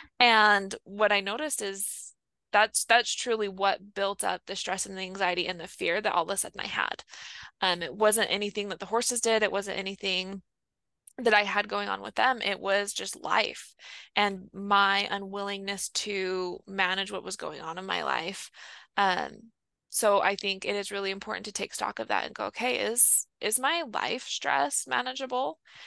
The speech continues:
And if it's not, what do I need to do to get it to that point? Like, check in with yourself, 'cause that's a lot of pressure you're putting on your horse.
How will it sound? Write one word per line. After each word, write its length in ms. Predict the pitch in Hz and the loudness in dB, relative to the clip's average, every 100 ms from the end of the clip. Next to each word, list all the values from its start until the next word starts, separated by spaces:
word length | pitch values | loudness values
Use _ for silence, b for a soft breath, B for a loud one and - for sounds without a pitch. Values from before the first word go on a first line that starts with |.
| B B | B B
And 460 | 233 226 220 214 - - _ _ _ _ _ _ | 4 4 4 2 -2 -4 _ _ _ _ _ _
if 180 | 233 233 | 2 4
it's 220 | 220 - | 2 2
not, 800 | 226 254 320 208 165 277 - - _ _ _ _ _ - | 0 2 4 4 2 -4 -8 -18 _ _ _ _ _ -4
what 120 | 240 | 0
do 60 | 294 | 2
I 80 | 330 | 0
need 140 | 330 | -4
to 60 | 254 | -4
do 120 | 220 | -4
to 80 | 202 | 0
get 180 | 190 180 | 2 2
it 100 | - | 0
to 80 | - | -6
that 180 | 165 - | -6 -6
point? 280 | - - - | -10 -10 -8
Like, 160 | 190 | -6
check 240 | - 262 269 | -2 -2 -2
in 80 | 214 | -8
with 120 | 202 | -8
yourself, 260 | 196 196 | -6 -6
'cause 140 | - 220 | -6 2
that's 220 | 277 370 | 2 4
a 60 | 349 | 4
lot 280 | 220 196 202 | 4 4 4
of 80 | 196 | 2
pressure 240 | 196 202 | -6 -6
you're 120 | 190 | -6
putting 260 | 190 202 196 | -8 -8 -8
on 120 | 175 | -8
your 120 | - | -10
horse. 520 | - - - - - | -10 -10 -8 -6 -6